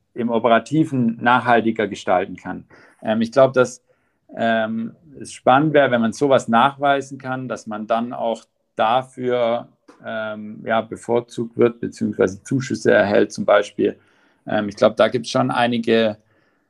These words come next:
einige interessante, ähm, ja, Ansätze beziehungsweise Modelle, äh, die eine Kombination aus, äh, Bonität und auch, äh,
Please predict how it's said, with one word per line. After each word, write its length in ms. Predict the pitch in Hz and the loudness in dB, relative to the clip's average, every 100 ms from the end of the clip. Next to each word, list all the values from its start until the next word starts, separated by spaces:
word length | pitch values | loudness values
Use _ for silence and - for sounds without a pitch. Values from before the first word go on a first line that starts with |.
| _ _ | _ _
einige 760 | - 110 113 117 113 110 110 | -4 0 2 0 -2 -2 -2
interessante, 1200 | 113 113 113 104 - 120 123 113 117 110 107 - - _ _ _ _ _ - | -4 -6 -8 -10 0 2 2 2 4 4 2 -2 -8 _ _ _ _ _ -16
ähm, 640 | 110 101 98 101 101 104 - _ | -8 -6 -4 -6 -10 -14 -16 _
ja, 320 | 98 98 101 | 0 2 2
Ansätze 640 | - 110 120 120 113 107 | 0 -2 0 0 -2 -2
beziehungsweise 720 | 107 - - 107 104 104 101 | -6 -8 -4 -4 2 0 0
Modelle, 680 | 101 101 98 104 113 117 117 - _ _ _ | -4 -4 2 2 4 4 2 -6 _ _ _
äh, 260 | - 107 104 | 0 2 2
die 180 | 107 120 | 0 0
eine 140 | 117 | 0
Kombination 800 | 113 120 113 113 101 120 120 117 | 2 2 4 2 0 2 4 4
aus, 500 | 107 104 104 - - - | 2 0 -2 -6 -18 -18
äh, 340 | - 107 104 101 - _ | -4 -2 0 -4 -10 _
Bonität 640 | 110 107 104 - 104 107 | -4 -4 -4 0 2 2
und 300 | - 110 101 | 2 -2 -2
auch, 560 | 101 101 98 95 - - | 2 4 4 2 -10 -10
äh, 380 | - 101 98 98 | -2 0 0 -2